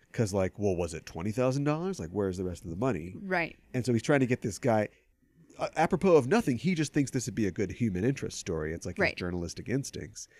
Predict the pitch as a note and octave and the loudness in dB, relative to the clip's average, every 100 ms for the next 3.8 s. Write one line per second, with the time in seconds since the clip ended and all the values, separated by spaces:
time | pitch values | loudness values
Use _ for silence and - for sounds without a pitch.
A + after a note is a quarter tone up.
0 | - - - - C#3+ A#2 F#2 B2+ C#3 - | -20 -20 -14 2 4 4 4 4 4 2
1 | G#2 G#2+ F2+ E2 D#2 D2+ D2 C#2 F2+ - | 0 2 0 -2 -6 -8 -8 -6 -8 -4
2 | G3 G3 F#3 G3+ - A2+ G3 F#3+ - - | -2 -2 -4 -6 -6 -2 0 0 -4 -10
3 | _ E3 D3+ B2 A#2 G#2+ G2 G2+ | _ 0 2 2 2 2 0 -2